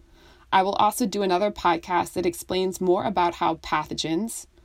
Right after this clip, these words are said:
and the metabolites that they produce are able to interfere with the human immune system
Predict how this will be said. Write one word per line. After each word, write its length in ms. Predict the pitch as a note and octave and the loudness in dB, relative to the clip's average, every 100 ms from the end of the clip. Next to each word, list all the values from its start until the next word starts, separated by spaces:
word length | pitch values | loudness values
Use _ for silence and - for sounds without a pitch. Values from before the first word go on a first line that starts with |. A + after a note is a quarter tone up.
| _ _ - | _ _ 0
and 100 | F3+ | 4
the 60 | |
metabolites 840 | E3+ E3+ - A3 A3 F3 F3 F3+ - | 4 2 0 0 2 2 0 -4 -6
that 120 | E3+ | -2
they 120 | D#3+ | -2
produce 680 | - E3 G#3+ D#3+ - - - _ _ - - | -2 -2 0 0 -2 -8 -12 _ _ -12 -2
are 120 | F#3 | 0
able 220 | G#3+ G#3 | 0 -2
to 180 | G#3 F3 | -4 -6
interfere 720 | - A3 D4 C4 - F#3 F3 - | -2 0 0 -2 0 0 0 -2
with 140 | E3+ | -2
the 80 | E3 | -2
human 300 | - F#3+ G3+ | -2 -2 -2
immune 280 | G3+ E3+ E3+ | 2 2 2
system 500 | F3 - E3+ E3+ | -2 -4 -2 -2